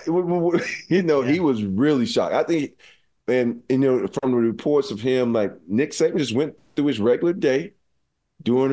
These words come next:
Speaker 1: his recruiting, doing his phone calls, and then he got to,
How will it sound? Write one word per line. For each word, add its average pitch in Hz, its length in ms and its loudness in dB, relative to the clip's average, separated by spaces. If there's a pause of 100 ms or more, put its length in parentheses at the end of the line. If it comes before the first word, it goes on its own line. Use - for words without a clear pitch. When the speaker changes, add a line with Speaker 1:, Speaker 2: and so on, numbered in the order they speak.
Speaker 1:
his 143 160 -4
recruiting, 139 720 0
doing 131 260 2
his 139 180 -2
phone 139 380 -2
calls, 131 480 0
and 117 140 -2
then 139 260 2
he 139 80 0
got 135 300 0
to, 139 340 0